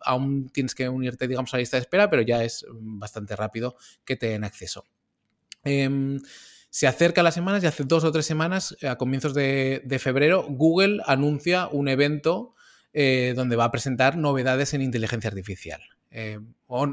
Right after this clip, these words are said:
mejor dicho, Microsoft lo iba a hacer antes y Google se adelanta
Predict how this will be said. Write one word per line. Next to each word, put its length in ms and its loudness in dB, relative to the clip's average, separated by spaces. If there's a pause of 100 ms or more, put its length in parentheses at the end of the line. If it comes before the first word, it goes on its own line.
mejor 320 0
dicho, 180 0
Microsoft 420 2
lo 120 6
iba 340 6
a 40 -2
hacer 200 -4
antes 300 -2
y 100 0
Google 280 4
se 120 0
adelanta 480 4